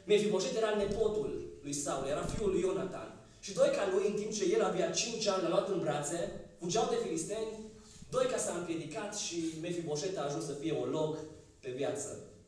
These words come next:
Aici apare și povestea lui Mefiboset, dar nu ne oprim asupra acesteia. Până la urmă, familia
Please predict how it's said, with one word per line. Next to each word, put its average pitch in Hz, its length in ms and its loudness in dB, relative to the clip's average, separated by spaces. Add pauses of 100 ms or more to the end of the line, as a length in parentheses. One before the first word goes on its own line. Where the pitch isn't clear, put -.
(120)
Aici 208 180 6
apare 190 260 4
și 160 100 0
povestea 156 380 -2
lui 120 100 -2
Mefiboset, 135 460 -2
dar - 160 2
nu 202 80 4
ne 180 100 2
oprim - 240 0
asupra - 300 -4
acesteia. 175 460 -2 (360)
Până 277 160 4
la 240 220 6
urmă, 233 160 4
familia 208 760 4